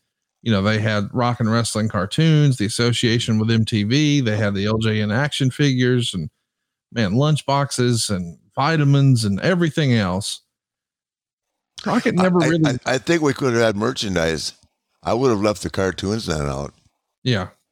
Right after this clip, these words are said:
Speaker 2: They, they just, they, they had, they had a machine.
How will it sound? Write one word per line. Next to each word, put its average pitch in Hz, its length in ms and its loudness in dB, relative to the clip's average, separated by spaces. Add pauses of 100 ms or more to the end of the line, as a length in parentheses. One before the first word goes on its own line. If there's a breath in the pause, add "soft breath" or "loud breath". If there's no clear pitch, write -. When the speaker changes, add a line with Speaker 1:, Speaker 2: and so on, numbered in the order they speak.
(180)
Speaker 2:
They, 113 120 -2
they 131 240 0
just, 147 420 -4 (100)
they, 101 180 -4
they 104 200 0
had, 117 320 0
they 104 140 0
had 127 80 -2
a 120 60 -4
machine. 90 640 -4